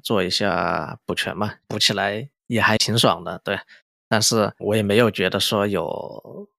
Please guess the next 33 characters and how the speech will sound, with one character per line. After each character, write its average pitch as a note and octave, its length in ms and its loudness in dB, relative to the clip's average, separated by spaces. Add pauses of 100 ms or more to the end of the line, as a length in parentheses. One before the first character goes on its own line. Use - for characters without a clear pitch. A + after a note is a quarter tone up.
(100)
多 A2 120 0
么 G#2 120 -2
的 F#2 120 -2
震 G#2 280 -2
撼 G2+ 180 -2
的 G2 140 -2
一 - 60 -10
件 - 160 -8
事 - 140 -2
儿， - 180 -8
对。 - 140 -8 (240)
在 A#2+ 120 4
随 G#2+ 220 0
着 A2+ 100 0
今 B2+ 220 0
年 G#2 180 2
开 A2 160 0
始 G#2 280 2
后 B2 160 2
台 - 180 -4
的 G2+ 140 -4
一 F#2 40 -4
些 G2+ 200 -2
很 G2 160 -8
多 G#2 100 -2
的 G#2 80 -2
大 G#2 160 2
模 F#2 140 -4
型， G2 160 -8
Claude G2+ 460 -2
啊、 - 180 -6 (120)
Gemini G2+ 460 -2
啊， - 100 -8